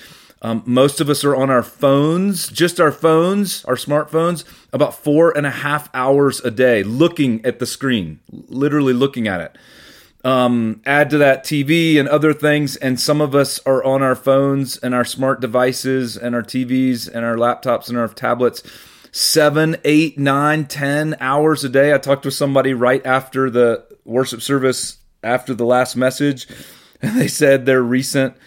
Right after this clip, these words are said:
they checked their recent time, and they're on, they were on their, um, phone eleven hours, uh, that day.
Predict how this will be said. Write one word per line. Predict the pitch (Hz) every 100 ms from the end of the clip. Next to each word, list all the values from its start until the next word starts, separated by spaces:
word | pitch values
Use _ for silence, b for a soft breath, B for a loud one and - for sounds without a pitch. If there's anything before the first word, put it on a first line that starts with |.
| b
they | -
checked | 127 143 123
their | 135
recent | 127 123 - 104
time, | - 117 131 135
and | 120 120
they're | 120 120 120
on, | 123 123 113
they | 123
were | 123 127
on | 123
their, | 123 117 117 B B B B B
um, | 113 117
phone | - - 131 131 131
eleven | 127 117 123 131 131 139
hours, | 131 117 120 135 139 147 - - -
uh, | 117 107
that | 113 127 120
day. | 113 117 131 139